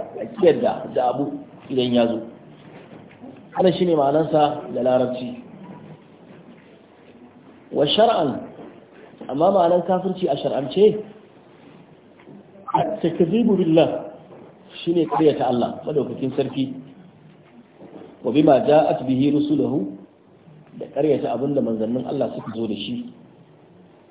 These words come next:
anhu, daga Allah da kullan aw ba'dan, ana ko dai gaba ɗaya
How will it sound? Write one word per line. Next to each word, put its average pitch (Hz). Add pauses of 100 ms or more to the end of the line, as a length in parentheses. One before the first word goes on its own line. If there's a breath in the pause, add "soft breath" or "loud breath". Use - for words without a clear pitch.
(520)
anhu, 139
daga 107
Allah 123
da 98 (2250)
kullan 170 (200)
aw 127
ba'dan, 117 (760)
ana 113 (120)
ko 160
dai 165
gaba 127
ɗaya 160